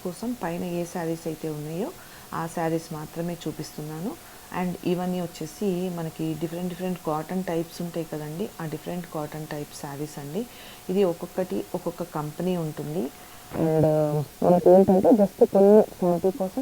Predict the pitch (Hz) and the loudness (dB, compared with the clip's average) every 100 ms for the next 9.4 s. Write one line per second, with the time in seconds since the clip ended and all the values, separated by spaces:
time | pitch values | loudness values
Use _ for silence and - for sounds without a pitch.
0 | 262 185 175 170 180 180 160 156 165 - | -2 -2 -2 -4 -4 -4 -4 -8 -6 -8
1 | 208 262 196 175 160 175 185 180 156 151 | -6 -2 0 0 0 0 0 -2 -4 -4
2 | 147 151 147 196 - - - - 165 165 | -8 -8 -4 -4 -4 -12 -18 -10 -6 -4
3 | 160 139 147 165 185 190 185 165 160 156 | -4 -2 -4 -2 0 0 0 -4 -4 -4
4 | 160 156 151 202 170 196 - - - 160 | -4 -4 -4 -4 -4 -6 -12 -14 -8 -6
5 | 160 156 151 139 - 160 160 156 151 143 | -4 -4 -4 -4 -2 -2 0 0 -2 -4
6 | - 170 160 165 156 160 151 - 160 226 | -6 -4 -2 -2 -4 -6 -8 -8 -6 -6
7 | 247 208 190 185 160 175 - 226 196 180 | -2 -2 -2 -6 -10 -10 -6 -4 -2 -4
8 | 247 403 - - - - - 160 165 160 | -6 -6 -8 -18 -18 -10 -2 2 2 0
9 | 156 - 156 220 | -4 -6 -4 -4